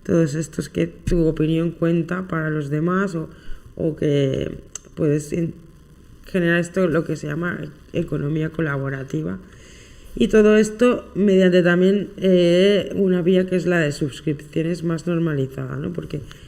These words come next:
antes lo de Netflix, de suscribirte, el tema este de Amazon, de pagar anual,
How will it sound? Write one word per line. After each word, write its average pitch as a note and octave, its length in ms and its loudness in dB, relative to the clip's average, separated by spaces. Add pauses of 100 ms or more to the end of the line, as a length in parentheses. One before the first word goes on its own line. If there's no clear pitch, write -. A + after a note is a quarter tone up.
(160)
antes E3 400 -2
lo C#3 100 -2
de D#3 160 0
Netflix, F3 580 -4
de D3+ 120 -4
suscribirte, D#3 920 -4 (580)
el E3 160 -2
tema D#3+ 320 -4
este D#3+ 320 -6
de D3 220 -4
Amazon, E3 500 -4
de D#3 100 -4
pagar D3+ 320 -8
anual, D#3 580 -4